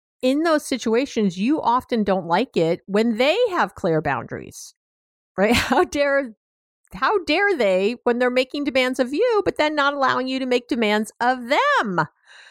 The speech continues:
And I will tell you that, um, a, a great example I have is, you know, let's say,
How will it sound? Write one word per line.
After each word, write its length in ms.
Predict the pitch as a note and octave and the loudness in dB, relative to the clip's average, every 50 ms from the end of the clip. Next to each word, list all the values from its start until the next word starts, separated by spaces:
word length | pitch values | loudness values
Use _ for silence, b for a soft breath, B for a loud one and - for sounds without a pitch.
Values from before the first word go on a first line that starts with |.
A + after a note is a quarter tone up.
| B B B B B B B - | B B B B B B B -2
And 440 | A3 A3 A3+ A3+ A3+ A3+ A3+ - - - _ _ _ _ _ _ - | 0 2 2 2 2 0 0 -2 -4 -6 _ _ _ _ _ _ -4
I 180 | G#3 G#3 G3+ G#3+ | 0 0 2 2
will 160 | A3+ A#3 A3+ | 2 0 0
tell 300 | A3+ - B3 B3 A#3+ A#3+ | -2 -2 -2 0 2 2
you 200 | A#3+ A#3+ A#3+ A#3 | 0 0 -2 -2
that, 360 | G#3 G#3+ G3 F#3+ F#3 F3+ - _ - | 0 2 2 2 2 0 -2 _ -4
um, 460 | - F3 E3+ E3 D#3 D#3 D3+ D3 - - _ _ _ _ _ _ _ _ _ _ - - _ _ _ _ _ _ _ - | -2 0 0 0 0 -2 -6 -12 -12 -16 _ _ _ _ _ _ _ _ _ _ -16 -16 _ _ _ _ _ _ _ -6
a, 200 | F#3 F#3+ - - | -4 -4 -4 -4
a 40 | F#3+ | -4
great 260 | F3 - G#3+ G#3+ A3 | -2 0 2 2 0
example 400 | A3+ F#3+ G3+ G#3 G3 F#3+ - F#3+ | 0 0 0 0 0 0 0 0
I 80 | F3 F3 | 0 0
have 520 | F3 F3+ F3+ E3+ E3 D#3+ D#3+ D#3+ D#3 F3+ - | 0 0 0 0 2 2 0 0 -2 -6 -10
is, 540 | - F3 F3 E3+ E3 E3 D#3+ D#3+ - - - | -4 -2 0 2 2 0 0 -2 -6 -10 -10
you 120 | - F#3+ F3+ | -6 -2 0
know, 140 | F3+ F3 | 0 0
let's 240 | F3 F#3+ G#3+ G#3 - | 2 0 -2 -2 -2
say, 400 | - A#3+ G#3+ G#3 G3+ G3 G3 F#3+ | -2 0 2 2 2 2 0 -2